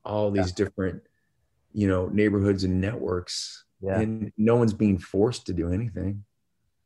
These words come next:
Speaker 2: Yeah, that's
Speaker 1: It
Speaker 2: what, that's the word I was gonna use. It lifts and elevates. It
Speaker 1: Yeah.
Speaker 2: lifts and elevates. Like, when you feel it, it's like, I can just, like, in the spirit world, I just see the city rising,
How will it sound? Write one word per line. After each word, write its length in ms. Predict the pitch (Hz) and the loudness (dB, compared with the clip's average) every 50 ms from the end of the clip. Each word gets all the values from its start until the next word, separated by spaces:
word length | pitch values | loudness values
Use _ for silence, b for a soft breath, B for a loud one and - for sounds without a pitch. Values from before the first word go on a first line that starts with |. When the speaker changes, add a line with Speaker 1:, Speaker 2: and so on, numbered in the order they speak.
| _ _ _ _ - | _ _ _ _ -16
Speaker 2:
Yeah, 100 | - 90 | -10 -6
that's 240 | 95 95 104 107 | -4 -4 -2 0
Speaker 1:
It 40 | 107 | 0
Speaker 2:
what, 140 | 104 101 104 - | 0 0 2 2
that's 220 | 110 107 104 - | 2 2 2 0
the 80 | - - 98 | -4 -4 0
word 180 | 98 101 101 | 2 2 4
I 100 | 101 98 98 | 4 4 2
was 160 | 98 92 - | 2 0 -2
gonna 180 | - 95 92 | -4 -4 -4
use. 280 | 92 98 98 98 92 90 | -4 -2 -4 -4 -4 -4
It 140 | 101 92 - | -6 -6 -6
lifts 640 | - 101 104 110 110 113 113 - - - - - - - | -8 -6 -2 0 0 0 -2 -4 -8 -12 -12 -12 -12 -10
and 180 | 104 95 90 82 | -10 -10 -10 -8
elevates. 800 | 85 90 92 90 87 85 82 80 80 73 - - - - - _ _ _ _ _ _ _ _ _ _ _ - | -8 -8 -6 -6 -8 -8 -10 -12 -12 -14 -16 -18 -18 -18 -20 _ _ _ _ _ _ _ _ _ _ _ -14
It 140 | 107 104 | -12 -10
Speaker 1:
Yeah. 60 | 98 95 | -10 -8
Speaker 2:
lifts 340 | 95 95 98 92 - - | -6 -6 -6 -8 -8 -10
and 100 | 95 87 | -8 -8
elevates. 680 | 87 85 82 85 82 85 82 82 82 - - - - - _ _ _ _ _ _ _ _ _ _ _ _ _ _ _ _ _ _ _ _ _ _ _ _ _ - | -6 -6 -8 -8 -8 -8 -10 -10 -12 -12 -16 -20 -20 -20 _ _ _ _ _ _ _ _ _ _ _ _ _ _ _ _ _ _ _ _ _ _ _ _ _ -8
Like, 160 | 92 90 92 | -8 -4 -2
when 160 | 107 104 101 | -2 0 0
you 140 | 104 107 107 | 0 -2 -4
feel 360 | - - - 117 104 98 98 | -6 -2 0 0 2 2 0
it, 140 | 92 - - _ _ _ _ _ _ _ _ _ _ _ _ _ | -4 -6 -10 _ _ _ _ _ _ _ _ _ _ _ _ _
it's 220 | - 104 98 - - | -12 -12 -10 -6 -4
like, 240 | 101 95 87 - - | -2 -2 -2 -2 -2
I 100 | 104 101 | -4 -2
can 140 | - 107 98 | -2 -4 -6
just, 260 | 92 98 92 - - | -4 -4 -6 -4 -2
like, 180 | 98 92 90 92 | -2 -2 -2 -4
in 100 | 95 92 | -6 -6
the 80 | 90 87 | -6 -8
spirit 380 | - - - 95 92 90 87 | -10 -10 -8 -6 -6 -6 -6
world, 300 | 87 90 92 90 90 90 87 | -6 -6 -6 -6 -6 -6 -6
I 80 | 87 | -8
just 180 | 90 90 87 - | -10 -10 -12 -10
see 100 | - 90 | -10 -10
the 100 | 87 87 | -10 -10
city 320 | - - 95 90 85 85 87 | -10 -10 -10 -8 -8 -8 -8
rising, 760 | 85 85 87 82 80 82 85 85 85 85 82 80 80 82 | -8 -8 -8 -8 -8 -8 -10 -10 -10 -12 -12 -12 -12 -14